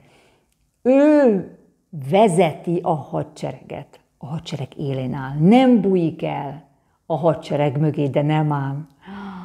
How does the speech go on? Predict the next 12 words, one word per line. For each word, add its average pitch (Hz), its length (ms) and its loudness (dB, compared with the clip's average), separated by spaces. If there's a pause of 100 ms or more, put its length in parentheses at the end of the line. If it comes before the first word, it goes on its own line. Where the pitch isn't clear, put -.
(360)
Tehát 131 220 -12
ez 214 300 4
a 185 160 2
bátorság, 156 920 -6
ez 139 120 -12 (140)
visz 165 300 -6
minket 143 380 -6
a 139 140 -10 (240)
sikerhez. 151 760 -8 (380)
És - 200 -8
a 202 100 -4
kártyapakli 208 800 -6